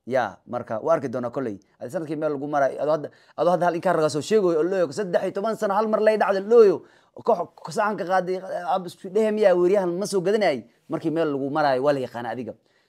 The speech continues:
Haddaad aragtay season, marka xil ciyaareedka uu balaayo ku dhacayo, kana laga dhaawacaa, ee, kana balaayo ku dhacayso, ee, kana roos lagaa siinaa, wax ma soo gadanaya leedahay, macnaa, isfoortan waxaa leedahay, "Ani-, aniga sidaan baan ku ciyaarayaa." Waa meel lagu soo maray, adoo fiican ma la iska celi karo.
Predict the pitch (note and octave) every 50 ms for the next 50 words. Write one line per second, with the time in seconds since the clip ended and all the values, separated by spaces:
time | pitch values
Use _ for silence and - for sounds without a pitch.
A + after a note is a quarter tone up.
0 | _ _ - F3 - A#3+ - F3 E3 D3+ C#3 B2+ B2+ F#3+ E3+ - D#3 A#2+ G#2+ G2
1 | - _ _ _ _ A#2 D3+ D#3+ - D3 C#3+ C#3+ C#3 D#3+ F3+ F3+ F3 - D#3 C#3+
2 | C3+ C#3+ D3 D#3+ E3 - - F3 C#3 B2 A#2 A2 G2+ - _ _ _ - B2+ B2
3 | A2+ A2 G#2+ A2 A2 G#2+ G#2+ A2 A2 A2 G#2 A2+ A#2+ B2 B2 - _ _ _ _
4 | _ _ _ _ _ _ - G2+ - - B2 A#2+ A2+ G2+ G2 A2+ A#2+ A#2 A2+ A#2
5 | A#2 B2+ - G#2 A#2+ A#2 A2 - C#3 - - _ _ _ _ _ _ - G2+ G2
6 | - C3+ B2+ A#2 A2+ B2 B2+ A#2+ - A2+ G#2 G2+ G#2 G#2 - - B2+ C3 B2+ B2+
7 | B2+ B2+ - _ _ _ _ _ - - A#2+ A#2+ - - C3 A2+ D3 D3 D#3 D3+
8 | C3 A2+ A#2 A#2+ A2+ A2+ G2+ G2 A#2+ A#2 - - E3+ - - D3+ C#3 A#2 C#3 D3+
9 | D3 C#3 - G#3+ A#3 C4+ A#3+ - - - _ _ _ - G4+ A4+ A4+ G4 C4+ -
10 | - D#3+ D3 B2+ G#2 G#2 A#2+ A2+ - - C3+ B2 A#2+ A#2 A#2+ A#2 A2+ A2+ A2 G#2+
11 | F#2+ F#2+ _ _ _ _ _ _ _ _ _ _ - E3+ G#3 G#3+ A#3 D4 D4 C#4
12 | B3+ A3+ G#3+ - A3+ A3 A3 A3+ G3+ - F3+ G#3 A3+ B3 G3 G#3+ F3+ F3+ G3 F3
13 | E3 D#3 D#3 F3 D3+ F3 D#3+ C3 C#3 B2 A2+